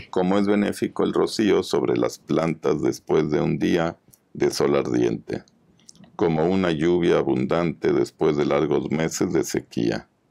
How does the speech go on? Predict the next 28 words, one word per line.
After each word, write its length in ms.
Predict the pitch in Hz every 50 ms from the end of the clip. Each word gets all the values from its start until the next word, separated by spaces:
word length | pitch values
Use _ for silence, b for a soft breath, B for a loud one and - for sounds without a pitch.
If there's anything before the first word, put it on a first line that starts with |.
| _ _ _ _ _ _ _ _ _ _ _ - - -
Tú 100 | 110 110
no 160 | 117 107 -
puedes 340 | - 104 101 101 98 - -
entender 600 | 87 82 - - - 67 65 64 67 71 71 -
todo 280 | - - - - 69
el 120 | 67 60 64
bien, 560 | 69 71 78 78 73 69 67 67 78 82 - -
la 200 | - - 67 67
luz, 520 | 67 69 80 82 80 80 - - - - -
la 160 | 71 73 73
fuerza 420 | 73 - - 107 104 104 - 110 -
que 180 | - - 80
hay 120 | 76 78 80
dentro 380 | 71 73 73 76 73 - 80 -
de 60 | 82
una 140 | 71 71 67 -
palabra, 600 | - - - - 58 57 53 53 - - - - _ _ b b b b b b b b b _ -
pero 180 | 87 80 78
tu 140 | - - 82 78
Jesús 400 | - 85 76 - - 95 87 85
lo 120 | 80 69
sabe, 480 | 64 - - 62 60 58 50 52 - - _ _ _ _ _ - - _ - _ _
y 100 | - 92 -
sabe 320 | - 98 92 92 95 90
a 60 | 85
quién 400 | - - - 85 78 82 92 85
debe 280 | 76 85 85 85 82 82
servir 640 | - - 60 - - - 85 85 87 87 - -